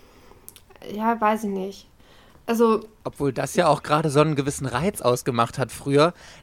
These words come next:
Speaker 2: Äh, da hatten wir letztens, glaub ich, mit dem Michi auch mal drüber gesprochen, dass er liest jetzt zum Beispiel Inuyasha und hat auch gesagt, wenn man das so als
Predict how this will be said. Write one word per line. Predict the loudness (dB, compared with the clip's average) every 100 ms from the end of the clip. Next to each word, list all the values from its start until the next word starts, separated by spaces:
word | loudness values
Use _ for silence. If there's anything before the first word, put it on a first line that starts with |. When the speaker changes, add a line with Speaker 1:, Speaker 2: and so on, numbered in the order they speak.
| -20 _
Speaker 2:
Äh, | 0 2 2
da | 0
hatten | 0 2
wir | 4
letztens, | 2 0 0
glaub | 2
ich, | 2
mit | 2 -2
dem | 0
Michi | 2 2 2
auch | 2
mal | 2
drüber | 2 0
gesprochen, | -2 -6 -6 -4 -4 -6 -14 -12 2
dass | 4 4 0 -8 -16 -20 _ _ _
er | 0
liest | 2 2 2
jetzt | 0 0
zum | 2
Beispiel | 2 2 -2
Inuyasha | -2 -2 0 -2 0 0 0 -2 _ _ -18 -18 _ _ -20 _ 2
und | 4 2 -2
hat | -4 -4
auch | -2
gesagt, | -2 -2 -2
wenn | 0
man | 0
das | 0 0
so | -2
als | -2 -2 -2 -10